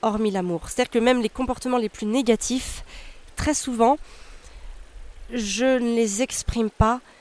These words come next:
mais au contraire, je remplace ça par de l'amour.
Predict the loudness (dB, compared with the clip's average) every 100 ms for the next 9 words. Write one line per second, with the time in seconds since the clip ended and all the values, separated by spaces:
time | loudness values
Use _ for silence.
0 | _ -2 6 6 6 -4 0 0 0 -2
1 | 0 0 -2 _ _ _ _ -20 -20 -20
2 | -14 -10 0 0 2 2 2 2 0 2
3 | 0 -2 _ _ _ -4 -2 0 0 0
4 | 0 -4 -6 -16